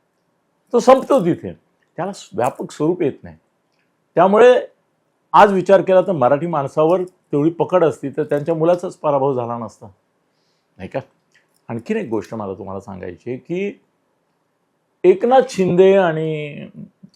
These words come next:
राज ठाकरे यांचं पूर्णपणे बिनसलेलं आहे. केवळ त्या माहीममध्ये अमित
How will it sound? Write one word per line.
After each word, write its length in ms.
राज 200
ठाकरे 460
यांचं 240
पूर्णपणे 840
बिनसलेलं 580
आहे. 80
केवळ 260
त्या 520
माहीममध्ये 840
अमित 220